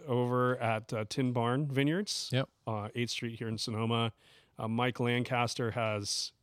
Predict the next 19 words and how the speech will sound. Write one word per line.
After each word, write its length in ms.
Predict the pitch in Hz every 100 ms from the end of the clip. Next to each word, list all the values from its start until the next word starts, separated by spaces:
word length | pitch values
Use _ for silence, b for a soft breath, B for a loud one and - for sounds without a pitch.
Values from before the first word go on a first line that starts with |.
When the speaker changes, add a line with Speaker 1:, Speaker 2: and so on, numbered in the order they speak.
| _
Speaker 1:
his, 400 | 123 117 - -
his 260 | - 135 117
brand 340 | 123 123 123
is 100 | 113
Tin 180 | - 117
Barn. 460 | 113 110 113 110 110 b b b b b -
Uh, 80 | 107
for 140 | 120
people 260 | 120 117 113
that 120 | 110
don't 180 | 113 113
know, 440 | 113 113 110 110 101 _ _
really 320 | 127 139 139 131
good 180 | 135 120
dude, 440 | 123 120 113 110 - - 123
makes 200 | 113 -
really 180 | 120 113
solid 360 | - 107 107
wines. 600 | 104 104 101 101 98 -